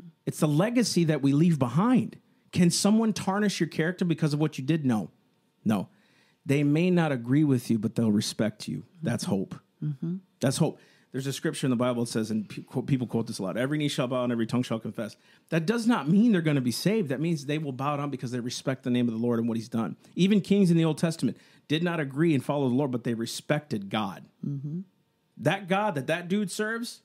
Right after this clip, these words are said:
Speaker 1: he's the real God. <laughs> They may
Speaker 2: Mm-hmm.
Speaker 1: not have served him, but many kings had said that.
Speaker 2: Mm-hmm.
Speaker 1: Let them not have a chance to diss on your God.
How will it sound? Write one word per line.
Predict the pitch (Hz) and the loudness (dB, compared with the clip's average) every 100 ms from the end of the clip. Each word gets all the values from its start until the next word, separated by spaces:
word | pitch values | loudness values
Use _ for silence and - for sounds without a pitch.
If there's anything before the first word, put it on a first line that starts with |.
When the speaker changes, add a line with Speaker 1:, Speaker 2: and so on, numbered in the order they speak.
| _ _ _ _ | _ _ _ _
Speaker 1:
he's | - 202 160 | 0 2 2
the | 143 | 2
real | 143 123 | 0 0
God. | 107 92 - - _ | -4 -8 -12 -16 _
<laughs> | - | 0
They | 196 196 | 2 2
may | 254 | 2
Speaker 2:
Mm-hmm. | |
Speaker 1:
not | 262 | 0
have | 247 | -2
served | - 277 302 | -2 -2 0
him, | 185 - - _ | -2 -6 -16 _
but | - 160 | -4 0
many | 170 202 233 | 2 4 2
kings | - 247 226 | 4 4 4
had | 175 | 2
said | - 240 185 | -2 -6 -4
that. | 95 - _ _ - | -8 -12 _ _ -12
Speaker 2:
Mm-hmm. | 147 143 156 - _ _ _ _ _ _ _ | -10 -10 -12 -16 _ _ _ _ _ _ _
Speaker 1:
Let | 131 202 202 | -2 -2 0
them | 214 170 | 2 2
not | 160 170 | 2 0
have | 156 165 | 0 0
a | 139 | -2
chance | 107 - 185 196 165 - | -4 -2 2 2 0 -2
to | 117 - - - - | -6 -6 -18 -20 -8
diss | 127 180 185 | 2 2 2
on | 214 | 2
your | 220 | 2
God. | 185 175 262 254 95 | 2 0 0 -2 -6